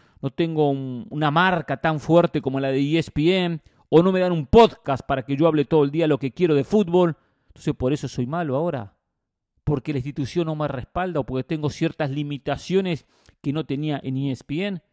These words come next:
Bueno, si soy bueno, soy bueno para todo. Si soy malo, soy malo para todo. Porque ahora pareciera que Peláez es un desastre. Que Peláez es un desastre y es malísimo y es el culpable de todos los errores de Chivas. No nos equivoquemos, Peláez es un tipo de fútbol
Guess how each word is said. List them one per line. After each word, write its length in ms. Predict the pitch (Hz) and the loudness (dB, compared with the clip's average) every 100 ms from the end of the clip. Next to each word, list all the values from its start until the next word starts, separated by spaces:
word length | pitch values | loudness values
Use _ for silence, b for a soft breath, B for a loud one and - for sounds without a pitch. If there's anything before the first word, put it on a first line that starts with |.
| _ _ _ | _ _ _
Bueno, 240 | - 233 202 | -10 -10 -10
si 140 | - 147 | -8 -2
soy 140 | 214 | 0
bueno, 240 | 196 214 | 2 0
soy 140 | 175 151 | 0 -4
bueno 180 | 165 151 | -4 -4
para 160 | 127 | -6
todo. 460 | 120 156 107 87 - _ _ | -4 -4 -4 -8 -16 _ _
Si 100 | - | -14
soy 140 | 123 131 | -6 -4
malo, 180 | 151 143 | -2 -4
soy 140 | 127 | -4
malo 200 | 127 117 | -6 -6
para 180 | 110 101 | -6 -8
todo. 420 | 131 101 87 - _ _ _ | -8 -8 -12 -20 _ _ _
Porque 180 | - 131 | -10 -2
ahora 140 | 180 - | -2 0
pareciera 400 | 151 - 160 135 | -4 -4 -6 -6
que 140 | 143 | -8
Peláez 300 | 151 185 180 | -6 -6 -6
es 120 | 147 | -10
un 120 | 135 | -8
desastre. 760 | 127 117 - 101 - 101 80 _ _ _ _ | -8 -8 -10 -14 -16 -20 -20 _ _ _ _
Que 100 | - | -10
Peláez 220 | 120 175 | -4 -4
es 60 | - | -4
un 100 | 139 | -6
desastre 480 | 123 - 107 - 127 | -6 -8 -10 -6 -2
y 60 | |
es 60 | 160 | 0
malísimo 540 | 160 185 - 175 170 b b - | -2 -6 -4 -4 -4 b b -6
y 100 | 175 | -2
es 100 | 190 | 0
el 100 | - | 2
culpable 400 | 160 - 196 185 | 0 2 0 0
de 120 | 170 | -2
todos 380 | - 254 240 208 | 6 6 8 2
los 160 | 165 | 0
errores 320 | 160 156 175 | 0 2 2
de 100 | 147 | 0
Chivas. 520 | 135 131 98 92 87 _ _ _ _ _ | -4 -8 -10 -12 -16 _ _ _ _ _
No 60 | 226 | -8
nos 120 | 185 | -6
equivoquemos, 680 | 156 151 143 196 165 117 - b b | -6 -6 -4 -4 -4 -6 -8 b b
Peláez 240 | 143 185 - | -6 -4 -4
es 60 | |
un 80 | 151 | -8
tipo 240 | 180 160 139 | -8 -6 -6
de 60 | |
fútbol 580 | - 180 156 117 101 90 | -4 -6 -6 -6 -8 -10